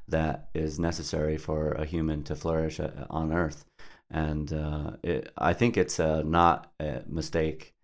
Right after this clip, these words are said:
that things that are man-made are ugly. Uh, oftentimes, I mean, I'm not, I'm not saying that as a general statement,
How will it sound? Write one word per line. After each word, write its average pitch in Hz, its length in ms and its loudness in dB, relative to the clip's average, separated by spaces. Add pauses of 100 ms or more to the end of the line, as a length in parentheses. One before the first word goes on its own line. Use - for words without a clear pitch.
(420)
that 78 520 -2
things 82 400 2
that 78 140 2
are 76 100 0 (100)
man-made 82 640 0 (480)
are 78 560 2 (720)
ugly. 87 380 0 (580)
Uh, - 60 -2
oftentimes, 82 640 4
I 85 60 0
mean, 82 160 0
I'm 95 200 4
not, 117 340 6 (300)
I'm 92 80 2
not 90 220 4
saying 82 260 0
that 78 160 0
as 76 80 -4
a 78 40 -12
general 85 340 2
statement, - 460 -2